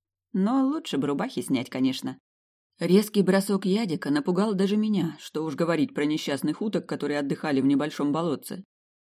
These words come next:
Хвост сработал как пружина, рывком отправив своего хозяина в сторону птиц.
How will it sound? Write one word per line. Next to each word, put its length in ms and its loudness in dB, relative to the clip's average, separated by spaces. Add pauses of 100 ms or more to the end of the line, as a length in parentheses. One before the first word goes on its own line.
(100)
Хвост 480 -4
сработал 480 -2
как 180 -6
пружина, 600 -4
рывком 480 0
отправив 480 -4
своего 320 -2
хозяина 500 -4
в 60 -12
сторону 340 0
птиц. 420 -6